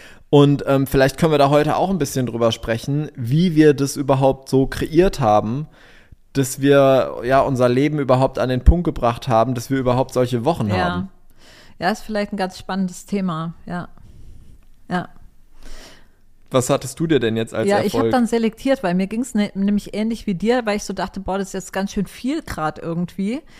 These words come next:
Speaker 2: Ähm, ich muss jetzt was raussuchen
Speaker 1: Ja.
Speaker 2: unter all dem. Ich hab jetzt mal tatsächlich rausgesucht bei mir im Moment mein Social Media. Weil es ist für mich, ähm, ne,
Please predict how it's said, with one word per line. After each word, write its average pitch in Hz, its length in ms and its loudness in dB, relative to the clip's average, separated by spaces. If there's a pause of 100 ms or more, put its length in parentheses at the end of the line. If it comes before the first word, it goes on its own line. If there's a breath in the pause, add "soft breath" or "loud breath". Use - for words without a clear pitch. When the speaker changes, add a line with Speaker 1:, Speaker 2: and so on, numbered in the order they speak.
(320 loud breath)
Speaker 2:
Ähm, 196 280 0 (180)
ich - 160 -6
muss 247 180 0
jetzt 226 200 -2
was 202 240 -4
raussuchen 180 760 2
Speaker 1:
Ja. - 60 -8
Speaker 2:
unter 170 300 -4
all 156 200 -6
dem. 175 320 -6
Ich - 160 -8
hab 269 160 -8
jetzt - 180 -12
mal 226 100 -6
tatsächlich 226 600 -12
rausgesucht 220 720 -6
bei 196 140 -6
mir 214 320 -2
im 196 80 -8
Moment 190 320 -4
mein 180 160 -4
Social 180 340 -8
Media. 151 480 -6 (680 soft breath)
Weil 190 180 -2
es 190 140 -10
ist 208 160 -14
für 220 140 -2
mich, 240 320 -2
ähm, 202 280 -2 (160)
ne, 190 580 -2